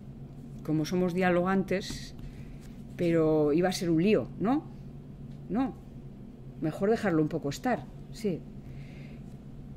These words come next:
Sí. Libertad de expresión. Hombre, parece que es un valor dentro de la libertad poder decir lo que digas sin fastidiar al prójimo, con unos límites, en tal, ¿no? Parece que hemos acordado hacer una ley que dice,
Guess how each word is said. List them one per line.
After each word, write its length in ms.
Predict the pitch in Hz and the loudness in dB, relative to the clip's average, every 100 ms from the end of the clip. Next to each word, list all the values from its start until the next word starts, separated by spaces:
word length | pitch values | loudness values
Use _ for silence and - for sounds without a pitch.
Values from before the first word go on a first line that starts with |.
| - | -4
Sí. 280 | - 233 - - - - - - - - - 180 247 - - - - - - - - - - - - - - | 2 2 2 -12 -14 -14 -14 -14 -14 -12 -8 -4 -4 -6 -10 -12 -12 -12 -14 -14 -14 -14 -12 -12 -12 -8 2
Libertad 360 | 196 202 220 | 6 6 8
de 40 | 254 | 4
expresión. 520 | - 208 - 151 - - - - | 4 2 2 -2 -4 -10 -10 -2
Hombre, 180 | 180 151 | 0 0
parece 200 | 170 220 | 0 0
que 100 | 233 | 0
es 120 | - | 0
un 140 | 196 | 0
valor 320 | 156 170 202 160 | 4 6 6 6
dentro 240 | 175 202 | 4 4
de 80 | 196 | 6
la 100 | 185 | 6
libertad 460 | 180 175 - 220 | 6 4 4 2
poder 240 | 165 160 170 | 4 2 2
decir 240 | 170 175 | 2 0
lo 100 | 156 | 0
que 140 | 151 165 | 2 4
digas 240 | 240 185 | 4 4
sin 160 | 165 143 | 2 -2
fastidiar 340 | 139 143 156 | -2 0 2
al 140 | 135 | 2
prójimo, 480 | 131 233 - 180 170 | 4 4 4 2 2
con 160 | 151 147 | 4 4
unos 240 | 151 139 | 6 6
límites, 640 | 165 233 214 196 180 170 147 | 6 6 6 4 2 0 -2
en 100 | 147 | 0
tal, 360 | 202 180 165 139 | 2 4 2 -2
¿no? 220 | 165 269 330 - - - - - - | -2 0 -2 -8 -12 -12 -12 -12 -6
Parece 240 | 156 156 202 | -2 2 4
que 60 | |
hemos 220 | 226 226 | 4 4
acordado 380 | 220 214 214 233 | 0 2 4 6
hacer 200 | 226 220 | 4 2
una 160 | 208 190 | 2 4
ley 160 | 208 | 4
que 160 | 226 175 | 4 2
dice, 400 | 190 - 226 311 | 2 4 4 4